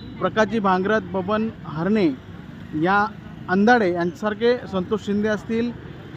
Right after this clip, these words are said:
सर्व नेत्यांचे फोटो याच्यावर लावण्यात आलेले आहे आणि जागतिक आदिवासी दिनाच्या शुभेच्छा देण्यात आलेल्या आहेत.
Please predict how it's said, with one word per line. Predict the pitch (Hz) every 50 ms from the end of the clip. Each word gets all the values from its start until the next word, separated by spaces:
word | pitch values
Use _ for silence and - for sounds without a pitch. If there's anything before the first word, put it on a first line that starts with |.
| - -
सर्व | 226 247 262 285 294 285
नेत्यांचे | 240 214 208 208 202 - 254 262 262 233 277
फोटो | 262 214 220 214 220 226
याच्यावर | 220 196 226 220 208
लावण्यात | 214 196 190 196 202 202 202
आलेले | 196 196 202 202
आहे | 214 220
आणि | 214 202 214 233 254 247 202 170
जागतिक | 185 180 180 - - 240 214
आदिवासी | 226 220 208 226 220 220
दिनाच्या | 214 220 214 214 208 233 240 233
शुभेच्छा | - - 196 185 208 233 - - 262 254
देण्यात | 220 233 226 214 196
आलेल्या | 190 180 175 165 156 143
आहेत. | - -